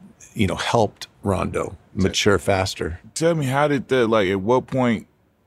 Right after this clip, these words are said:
Speaker 2: when you was putting it together, did it come like, "Okay, like, I can go get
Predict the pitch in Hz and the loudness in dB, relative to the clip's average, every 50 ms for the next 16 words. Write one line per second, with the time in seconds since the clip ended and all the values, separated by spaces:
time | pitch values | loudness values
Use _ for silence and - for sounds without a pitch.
0 | - - 98 107 107 110 120 120 110 101 - - 123 110 110 101 82 95 92 85 | -10 -4 0 0 2 2 2 2 0 0 0 0 2 2 2 0 -2 -4 -2 0
1 | 107 104 101 95 87 90 92 92 90 - - 113 104 98 92 90 85 82 78 - | 2 2 2 0 -2 -4 -4 -4 -4 -4 -2 -2 0 0 0 0 -2 -2 -4 -4
2 | - 90 95 - - 90 85 80 80 78 76 69 - - - 90 90 - 90 87 | -6 -6 -6 -4 -4 -4 -4 -4 -4 -4 -6 -6 -8 -8 -8 -6 -6 -6 -8 -6
3 | 82 87 85 85 82 80 95 98 95 85 - | -6 -6 -6 -6 -6 -6 -4 -4 -2 -4 -6